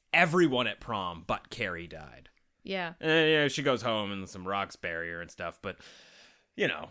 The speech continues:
Speaker 1: like, I just, like, th-, there's one survivor versus the one kid who died that we all talk about every time we go to a reunion.
Speaker 2: That rock thing is not in the book.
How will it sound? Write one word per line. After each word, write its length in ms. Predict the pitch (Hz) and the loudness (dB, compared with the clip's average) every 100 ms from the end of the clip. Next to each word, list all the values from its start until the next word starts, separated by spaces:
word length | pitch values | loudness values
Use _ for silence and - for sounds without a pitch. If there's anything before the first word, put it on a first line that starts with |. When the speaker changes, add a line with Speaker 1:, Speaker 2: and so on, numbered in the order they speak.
| - | -6
Speaker 1:
like, 140 | 156 160 | 0 4
I 80 | 165 | 4
just, 220 | 175 - | 2 0
like, 180 | 175 139 | -2 0
th-, 120 | 151 | 2
there's 220 | 175 151 | 4 4
one 420 | 147 170 165 175 | 6 10 10 6
survivor 640 | - 156 131 135 131 110 104 | 4 2 4 6 6 4 -2
versus 420 | 107 104 110 92 | -4 -6 -8 -6
the 100 | 113 | -4
one 340 | 107 104 98 | -2 -2 -4
kid 280 | - 101 87 | -6 -6 -6
who 120 | 92 | -8
died 320 | 87 90 90 | -4 -2 -2
that 80 | 92 | -4
we 120 | 90 | -6
all 120 | 92 87 | -4 -4
talk 300 | 98 90 92 | -6 -6 -6
about 200 | 87 90 | -6 -4
every 180 | 87 87 | -6 -8
time 220 | 90 85 | -10 -10
we 80 | 82 | -10
go 120 | 85 | -10
to 60 | 82 | -10
a 60 | |
reunion. 320 | 82 80 80 214 | -10 -10 -8 0
Speaker 2:
That 220 | 277 262 | 0 4
rock 300 | 262 262 - | 4 4 2
thing 220 | 269 240 | -2 -2
is 320 | 233 - 226 202 | -4 -4 -4 -2
not 240 | 202 - | -6 -6
in 80 | 180 | -12
the 60 | 160 | -16
book. 320 | - - | -18 -20